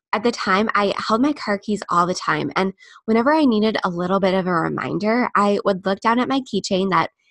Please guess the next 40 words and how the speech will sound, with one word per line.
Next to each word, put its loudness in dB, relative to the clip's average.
had 2
the 4
word 2
no 4
engraved -2
on 0
it. -4
And 0
it 4
would 4
bring 4
me 6
back 0
to -16
reality 0
and 0
make 2
me 4
rethink 0
whatever 2
decision -2
that 0
I 2
was -2
struggling -2
with 2
and 0
really 4
ask 0
myself 0
if 2
it 2
was 0
a 0
hell 0
yes. -2
And 2
if -4
it -2
wasn't, 0